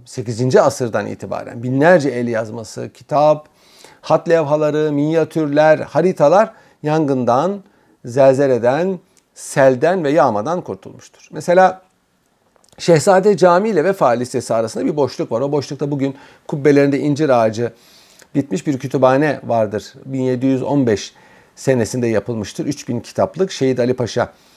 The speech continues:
kütüphanesidir. Çok yangınlar görmüştür, çok zelzeleler görmüştür. "Bana mısın?" dememiştir. Mahallenin tamamı yanmıştır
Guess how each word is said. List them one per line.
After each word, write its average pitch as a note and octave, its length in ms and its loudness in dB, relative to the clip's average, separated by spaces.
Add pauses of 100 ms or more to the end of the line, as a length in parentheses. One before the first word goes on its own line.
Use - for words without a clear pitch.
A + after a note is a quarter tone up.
(240)
kütüphanesidir. A2 680 -4
Çok G#3 260 -2
yangınlar A#2 440 2
görmüştür, G2 460 -4
çok E3+ 240 -6
zelzeleler A#2 540 2
görmüştür. G#2+ 480 -6
"Bana C3 200 2
mısın?" B2 300 -4
dememiştir. G#2+ 520 -6 (320)
Mahallenin F#3+ 520 2
tamamı E3+ 460 2
yanmıştır C3 680 -4